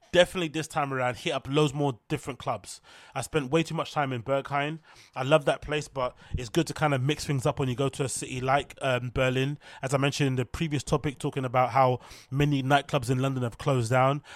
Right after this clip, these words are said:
I read an article that said we have one thousand one hundred and thirty nightclubs in the entirety of the U K, which is Wales and Scotland combined. But in Berlin alone, one city, they have over four thousand,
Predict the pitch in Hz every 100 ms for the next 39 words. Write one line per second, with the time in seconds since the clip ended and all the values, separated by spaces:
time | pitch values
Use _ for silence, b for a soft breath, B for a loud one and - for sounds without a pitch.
0 | B 107 127 135 123 139 - 139 139 113
1 | - 147 127 - B B 135 123 139 139
2 | 131 - - B 120 147 151 - 143 143
3 | 127 131 135 139 139 120 123 - - 147
4 | - 139 127 135 - 135 127 143 123 123
5 | 120 - - 151 151 143 123 - 139 117
6 | 131 120 120 117 120 - 120 143 165 B
7 | B B - 120 131 120 127 135 135 131
8 | 120 - B B - 131 - - 127 127
9 | - 123 120 117 123 143 _ b b 139
10 | 143 131 123 147 147 156 139 123 156 147
11 | 110 120 143 135 - 175 - 101 - B
12 | B 135 120 139 - _ 156 170 151 131
13 | 113 - - 151 127 - 135 135 113 98